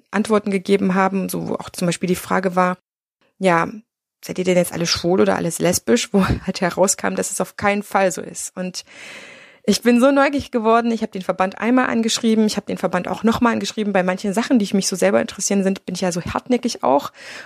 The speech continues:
Und ich hatte das Glück, dass jetzt auch im Verband einen Wechsel gab in den, in der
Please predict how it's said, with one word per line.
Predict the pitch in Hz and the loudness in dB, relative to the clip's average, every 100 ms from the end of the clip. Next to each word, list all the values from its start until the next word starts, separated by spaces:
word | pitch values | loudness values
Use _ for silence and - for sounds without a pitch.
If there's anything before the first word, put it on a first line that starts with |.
| - | -2
Und | 226 269 302 | 2 4 2
ich | - 240 | -2 -4
hatte | 226 | -2
das | 220 208 - | 0 -2 0
Glück, | 233 277 - | 2 2 0
dass | 220 | -2
jetzt | 214 - - | -2 -2 0
auch | 220 262 | 0 0
im | 247 | -2
Verband | 233 220 214 220 - | 0 0 0 -2 -4
einen | 202 | -4
Wechsel | 226 - - 254 | -4 -2 2 2
gab | 233 226 226 - _ - - _ | 4 0 0 -4 _ -20 -20 _
in | - 233 240 | 2 6 6
den, | 233 220 220 | 6 4 0
in | 220 | -2
der | 208 202 202 | 0 2 0